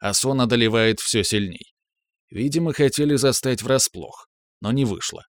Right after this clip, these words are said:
На востоке уже начал разгораться рассвет, и я успел увидеть мелькнувшие на фоне розовеющего неба силуэты. «Догнать бы!» произнёс тяжело дышащий Калим, всё так же по пояс голый и залитый кровью по самую макушку,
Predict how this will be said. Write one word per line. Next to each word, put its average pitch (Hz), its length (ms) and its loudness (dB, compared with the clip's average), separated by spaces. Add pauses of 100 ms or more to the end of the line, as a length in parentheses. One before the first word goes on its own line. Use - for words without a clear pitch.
(1200)
На 90 140 -10
востоке 180 480 0
уже 160 280 4
начал 151 380 -2
разгораться 139 640 0
рассвет, 135 840 -2
и 98 100 -6
я 135 180 2
успел 117 340 -2
увидеть 120 480 0
мелькнувшие 117 680 0
на 107 120 0
фоне 113 360 0
розовеющего 107 760 2
неба 110 360 0
силуэты. 113 640 0 (1080)
«Догнать 117 640 2
бы!» 92 200 -4 (580)
произнёс 110 640 2
тяжело 117 400 2
дышащий 120 520 0
Калим, 123 460 -2 (100)
всё 113 220 -2
так 123 260 2
же 113 120 0
по 113 140 2
пояс 113 400 2
голый 101 400 2
и 87 60 -4
залитый 117 480 0
кровью 120 460 0
по 123 140 -2
самую 113 420 0
макушку, 117 640 -2